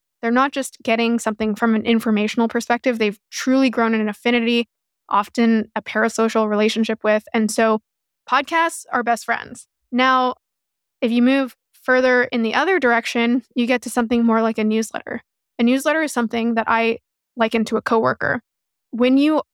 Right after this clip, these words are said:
get a newsletter, you're expecting it in your inbox. You're expecting to see it at a particular time and frequency.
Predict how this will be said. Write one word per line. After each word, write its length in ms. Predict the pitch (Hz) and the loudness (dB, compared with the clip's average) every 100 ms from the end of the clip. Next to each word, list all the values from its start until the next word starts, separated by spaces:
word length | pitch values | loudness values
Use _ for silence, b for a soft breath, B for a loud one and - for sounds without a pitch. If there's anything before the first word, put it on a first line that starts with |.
| _ _ | _ _
get 120 | 247 | 0
a 60 | 262 | 2
newsletter, 440 | 262 247 240 247 | 2 2 2 2
you're 220 | 247 226 214 | 0 -2 -8
expecting 460 | - - 214 247 | -6 -6 -4 -2
it 100 | 226 | -2
in 140 | 208 214 | -2 -6
your 100 | - | -2
inbox. 380 | 254 247 247 - | 0 2 0 -4
You're 60 | |
expecting 340 | 233 269 269 277 | -4 -4 -2 -4
to 80 | |
see 280 | 247 - 262 | -4 -6 -2
it 140 | 254 - _ _ _ _ | -2 -2 _ _ _ _
at 100 | 254 | -2
a 80 | 247 | 0
particular 460 | 247 254 247 233 | -2 -2 0 -2
time 560 | 214 - 233 214 226 240 - _ _ | -2 -2 0 0 -4 -10 -14 _ _
and 160 | - 220 | -4 -4
frequency. 720 | - 262 233 214 - - - | 0 -2 0 -4 -4 -14 -16